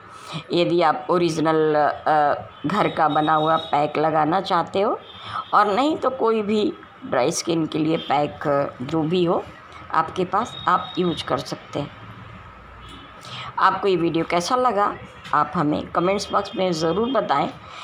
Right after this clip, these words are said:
यदि अच्छा लगे तो लाइक करें, कमेंट्स करें, और हमारे चैनल के लिए यदि नए हैं तो सब्सक्राइब करके बेल आइकन ज़रूर टच करें।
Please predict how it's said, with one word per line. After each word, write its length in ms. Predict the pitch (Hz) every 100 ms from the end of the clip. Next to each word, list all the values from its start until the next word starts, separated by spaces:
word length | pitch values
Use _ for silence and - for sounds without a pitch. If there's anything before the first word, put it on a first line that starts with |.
| - -
यदि 200 | 151 165
अच्छा 420 | - 196 202 269
लगे 260 | 240 208 185
तो 160 | - 165
लाइक 500 | 165 151 214 233 -
करें, 420 | 226 175 165 - - - - - -
कमेंट्स 480 | 202 208 247 262
करें, 440 | - 240 185 156 - - - - - - - - - - - - - -
और 120 | 196
हमारे 460 | 208 190 220 262 233
चैनल 480 | - 196 185 190
के 160 | 185 180
लिए 320 | 160 156 120 - - -
यदि 220 | 147 165
नए 320 | 160 160 190
हैं 340 | 240 247 - - - - - -
तो 80 | 247
सब्सक्राइब 680 | - 269 269 - 285 302 294
करके 580 | 190 131 - 139 - 151
बेल 220 | 202 208
आइकन 520 | 170 143 120 143 156 - - - - - -
ज़रूर 480 | 160 180 185 247 262
टच 180 | 262 262
करें। 380 | - 226 202 -